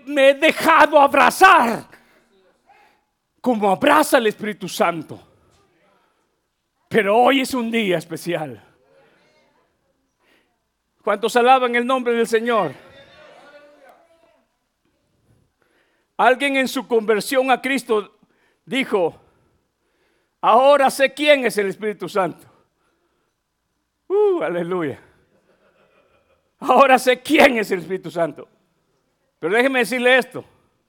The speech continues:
No dijo: "Ahora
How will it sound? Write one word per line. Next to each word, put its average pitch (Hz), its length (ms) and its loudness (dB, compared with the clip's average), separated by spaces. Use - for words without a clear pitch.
No 240 200 -4
dijo: 247 260 0
"Ahora 233 760 2